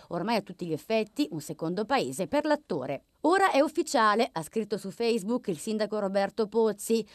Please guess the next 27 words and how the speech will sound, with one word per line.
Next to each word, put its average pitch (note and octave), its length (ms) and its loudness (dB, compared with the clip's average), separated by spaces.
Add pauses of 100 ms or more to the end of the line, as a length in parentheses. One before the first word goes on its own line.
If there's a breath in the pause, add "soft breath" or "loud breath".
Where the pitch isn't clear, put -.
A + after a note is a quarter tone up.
(100)
George G3 440 2
Clooney C4+ 300 2
sposerà F#3+ 540 0
Amala G3+ 400 2
Lamuddin F3 580 0
fra F#3+ 120 -8
due G#3 120 -2
settimane E3+ 640 -4
a C#4+ 100 2
Venezia. G3+ 580 -4 (280 loud breath)
L'ha G#3 140 0
annunciato G#3+ 640 0
lui F3+ 120 -4
stesso A#3+ 460 0
ieri G3+ 240 -2
sera B3 360 2
a A#3 60 2
Firenze. A#3 720 0 (200 loud breath)
"A F#3+ 120 2
George G#3 400 2
e - 20 4
Amal B3 480 4
i F#3 80 -6
migliori F3 320 -2
auguri", B3+ 460 0
conclude G3 460 -4
Pozzi, D4+ 560 0